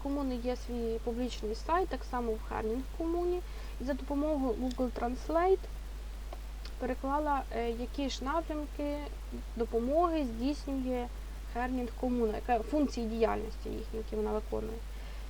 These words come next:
Це громадське обслуговування і, наприклад, е, у центрах обслуговування можна отримати паспорт,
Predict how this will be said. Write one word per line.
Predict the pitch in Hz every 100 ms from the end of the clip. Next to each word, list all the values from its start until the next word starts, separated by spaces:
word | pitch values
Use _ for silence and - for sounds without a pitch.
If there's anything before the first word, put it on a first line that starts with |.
| - -
Це | 294
громадське | 254 269 262 - 247
обслуговування | 233 - 294 302 415 415 370 320 -
і, |
наприклад, | 294 285 254 269 254 247 - - - - -
е, | 233 226 220 - 226
у | 269 254 - - - - - - - - - - - -
центрах | 262 262 226 220 -
обслуговування | 226 - 294 320 370 339 294
можна | 269 269 254 254 233
отримати | - 247 226 220 -
паспорт, | 320 370 - 285